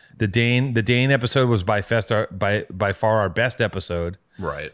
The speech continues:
Speaker 1: But, uh,
Speaker 2: <laughs> So
Speaker 1: nobody
Speaker 2: we're
Speaker 1: saw it.
Speaker 2: What does that mean? Oh, well, yeah, but the views are gonna fluctuate.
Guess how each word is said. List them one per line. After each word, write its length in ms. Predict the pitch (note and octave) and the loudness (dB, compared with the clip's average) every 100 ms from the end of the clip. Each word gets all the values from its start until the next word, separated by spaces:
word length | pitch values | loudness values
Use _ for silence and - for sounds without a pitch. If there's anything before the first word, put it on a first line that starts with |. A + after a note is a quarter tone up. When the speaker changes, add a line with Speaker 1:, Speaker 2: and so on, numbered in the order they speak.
| - | -2
Speaker 1:
But, 360 | A#2 G#2 - A#2 | 0 0 0 0
uh, 460 | G#2 F#2+ F#2 F2 | 2 2 0 0
Speaker 2:
<laughs> 20 | |
So 380 | - - - A2 | -4 -6 -4 -2
Speaker 1:
nobody 280 | B2+ A#2+ E2+ | 0 0 -4
Speaker 2:
we're 60 | D#2 | -2
Speaker 1:
saw 280 | G#2+ F2 | -2 -2
it. 140 | F#2 - - | -6 -12 -10
Speaker 2:
What 80 | E2+ | -10
does 80 | D#2 | -8
that 140 | D2 | -10
mean? 300 | C#2+ D2 D#2+ - | -10 -10 -12 -4
Oh, 280 | G#2 D2+ D2 | -2 -2 -6
well, 140 | F2 | -10
yeah, 300 | F2 G2+ D2 | -6 -4 -6
but 140 | D2+ D2+ | -8 -14
the 80 | D#2 | -14
views 400 | E2+ F#2+ F2 D#2+ | -10 -10 -8 -8
are 180 | D2+ C#2+ | -10 -12
gonna 220 | D2 C#2+ | -16 -16
fluctuate. 600 | - D2 - D2 C#2+ | -14 -14 -14 -20 -20